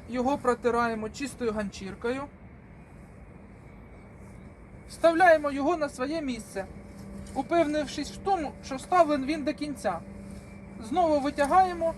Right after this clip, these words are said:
і бачимо, що рівень моторної оливи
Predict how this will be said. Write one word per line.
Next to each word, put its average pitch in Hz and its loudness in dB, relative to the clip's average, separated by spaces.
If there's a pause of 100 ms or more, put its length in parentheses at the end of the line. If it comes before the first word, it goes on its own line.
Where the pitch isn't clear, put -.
(920)
і 302 -2
бачимо, 240 6 (220)
що 320 0
рівень 285 0
моторної 262 2
оливи 370 4